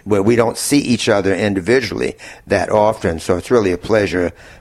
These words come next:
when we do get gigs, uh, every now and then, uh, to get together and share life experiences and, and musical experiences at the same time. It's, it's really, uh, a fun experience.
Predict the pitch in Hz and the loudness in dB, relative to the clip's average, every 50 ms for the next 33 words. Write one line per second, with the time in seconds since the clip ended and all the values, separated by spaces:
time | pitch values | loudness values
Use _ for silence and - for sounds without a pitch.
0 | - - 98 90 90 92 85 76 101 110 110 104 85 98 92 - 80 78 98 98 | -8 -6 -4 -2 -2 -2 -2 0 0 0 0 2 2 0 0 -2 -2 -2 0 0
1 | 95 85 80 78 78 - - - - - 90 90 85 85 80 78 78 82 82 80 | 2 2 0 -4 -4 -6 -6 -6 -4 -2 -2 0 0 0 -2 -2 -2 -2 -2 0
2 | 87 92 85 90 87 85 87 85 85 82 82 82 82 82 82 90 87 87 85 82 | 0 -2 -2 -2 -4 -4 -4 -2 -2 -2 -2 -4 -4 -2 -2 -2 0 0 0 -2
3 | 82 82 82 - - - - - - - - - - - - 87 82 95 95 92 | -2 -4 -6 -8 -12 -18 -20 -20 -20 -14 -8 -6 -6 -4 -6 -6 -2 0 0 0
4 | - - 87 78 95 92 92 87 85 90 90 87 87 90 - - - 98 95 90 | -2 -4 -4 0 0 2 2 2 2 0 0 0 0 -2 -2 -2 0 0 0 2
5 | 87 85 90 - - - - - - - 82 87 92 95 98 98 - 95 92 - | 0 0 -2 -4 -8 -16 -20 -20 -18 -8 -4 -2 0 0 0 -2 -4 -6 -6 -6
6 | - - - 95 90 87 90 87 - - - 87 85 82 - - 78 73 80 82 | -8 -4 -2 0 0 0 0 -2 -2 -2 -2 -2 -2 -2 -4 -4 -2 -2 0 -2
7 | 85 82 80 78 82 87 85 87 87 87 98 107 101 - - - 87 85 87 - | -2 -2 -4 -4 -2 -2 -2 -2 -2 0 2 2 0 0 -2 -4 -4 -4 -4 -6
8 | - - - 92 82 80 82 82 - - 67 - - - - - - - - - | -8 -6 -4 -4 -2 -2 -4 -6 -6 -6 -6 -6 -8 -12 -14 -16 -16 -8 -6 -6
9 | 82 - 78 - - - 78 73 73 71 - - 80 67 64 60 60 64 69 73 | -6 -6 -8 -6 -4 -4 -4 -6 -6 -8 -8 -8 -8 -8 -8 -8 -10 -10 -10 -10
10 | - - - 85 - - - 98 95 87 85 82 82 85 - - - - - - | -8 -6 -6 -6 -6 -4 -4 -4 -2 -2 -4 -4 -6 -8 -12 -18 -20 -20 -20 -20
11 | - - - - - 71 69 67 69 76 69 - - 85 82 80 - - - 95 | -16 -10 -8 -6 -6 -6 -6 -6 -6 -6 -6 -6 -8 -8 -10 -10 -8 -6 -4 -4
12 | 85 78 76 - - - - - 85 73 65 65 65 - - - - - | -4 -4 -8 -10 -12 -8 -6 -4 -4 -4 -6 -8 -10 -8 -8 -10 -10 -10